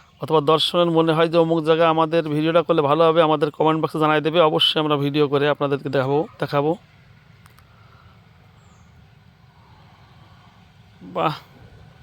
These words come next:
আমরা আস্তে আস্তে ঘুরে চলে যাচ্ছি। বাজারের উত্তর প্রান্তে যাব। যে ব্রিজ হয়েছে, ব্রিজ দেখবো আমরা।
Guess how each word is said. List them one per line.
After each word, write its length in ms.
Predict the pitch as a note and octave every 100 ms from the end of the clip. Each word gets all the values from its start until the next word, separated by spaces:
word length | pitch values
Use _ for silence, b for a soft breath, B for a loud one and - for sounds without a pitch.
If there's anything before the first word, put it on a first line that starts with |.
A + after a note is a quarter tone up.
| B B B B -
আমরা 220 | D3+ D#3
আস্তে 360 | D#3 E3+ D#3+ -
আস্তে 240 | F3 -
ঘুরে 220 | E3 E3 F3+
চলে 200 | F3+ F3
যাচ্ছি। 540 | E3 - - F3+ F#3 F#3 B B B B B B B B B B B B - C3+
বাজারের 420 | C#3 D#3+ E3 E3
উত্তর 320 | E3 - E3
প্রান্তে 320 | D#3+ E3 D#3+
যাব। 260 | D#3 D3+ E3+ A#3 b b b b - - - - - - _ _ _ - - _ - - -
যে 140 | C3 C3+
ব্রিজ 360 | B2 D3+ E3+
হয়েছে, 200 | F3 E3
ব্রিজ 280 | E3 D#3 D#3+
দেখবো 320 | D3+ D3+ C#3
আমরা। 360 | D3 D3 D#3 F#3+